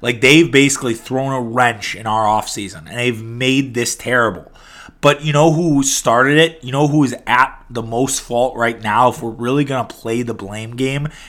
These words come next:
shout out to Kanye West, get it in the background. If we had some,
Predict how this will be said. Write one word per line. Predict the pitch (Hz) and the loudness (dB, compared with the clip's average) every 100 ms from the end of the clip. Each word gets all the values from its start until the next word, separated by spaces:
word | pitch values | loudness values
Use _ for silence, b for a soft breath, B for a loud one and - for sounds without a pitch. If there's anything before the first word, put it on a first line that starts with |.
| - | -12
shout | - 120 120 | -2 2 4
out | 120 | 2
to | - | -2
Kanye | - 123 117 107 | -4 -4 -4 -6
West, | 104 117 135 - | 2 2 2 -2
get | 120 | -4
it | 120 | -2
in | 120 113 | -4 -8
the | |
background. | 92 101 104 - 127 123 123 | -4 0 0 0 -2 -2 -2
If | 113 113 | -6 -6
we | 104 | -2
had | 117 120 | 0 -2
some, | 117 110 | -8 -12